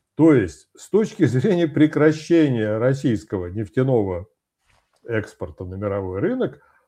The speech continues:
ноль воздействия. То есть всё г-, э, вот сколько российские компании могут добыть, сколько они могут отправить за границу, физически просто, не, невзирая ни на какие другие <laughs> обстоятельства, вот столько они и делают,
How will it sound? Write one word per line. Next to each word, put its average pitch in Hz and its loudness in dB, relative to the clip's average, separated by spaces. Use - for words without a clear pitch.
ноль 110 6
воздействия. 98 -6
То 87 -20
есть 76 -20
всё 233 0
г-, 160 -6
э, 139 -4
вот 160 -4
сколько 147 2
российские 113 -2
компании 131 0
могут 107 2
добыть, 123 -4
сколько - -2
они 135 2
могут 135 0
отправить 123 2
за 107 -6
границу, 143 0
физически 185 -4
просто, 104 -4
не, 117 -6
невзирая 151 2
ни 135 -4
на 143 -4
какие 139 -4
другие 113 -6
<laughs> - -6
обстоятельства, - -10
вот 147 -4
столько 285 -2
они 226 -4
и 214 -6
делают, 104 -12